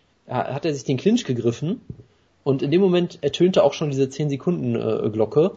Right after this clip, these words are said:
wo du nun dachtest, okay, da passiert jetzt eh nichts mehr. Und alle, jeder andere Kämpfer der Welt hätte einfach nur Ross Pearson für fünf Sekunden festgehalten und damit die Runde gewonnen.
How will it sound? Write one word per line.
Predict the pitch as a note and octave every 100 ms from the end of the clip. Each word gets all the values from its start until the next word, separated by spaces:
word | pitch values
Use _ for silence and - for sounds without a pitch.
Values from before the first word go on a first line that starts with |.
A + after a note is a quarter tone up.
| _
wo | B2+
du | C3
nun | B2
dachtest, | B2 B2 B2+
okay, | B2 C#3+
da | B2
passiert | B2 C#3 C3
jetzt | A#2+
eh | D3+
nichts | D3+ B2 -
mehr. | C3
Und | C3+ - D#3+
alle, | G3 F#3 F#3 - -
jeder | G3 F#3
andere | F3 E3
Kämpfer | D3+ E3 D#3+
der | C#3+ B2
Welt | C#3+ D3
hätte | D#3 -
einfach | C#3+ D#3
nur | C#3 C#3 C#3+ - _ -
Ross | C3+
Pearson | - D3+ - C3
für |
fünf | A#2+ F3
Sekunden | D3+ C3+ C3
festgehalten | A#2+ D3 - G#2 G#2 A2+
und | C3+
damit | B2 B2
die | A#2+
Runde | C3 C3+
gewonnen. | G#2+ G2 B2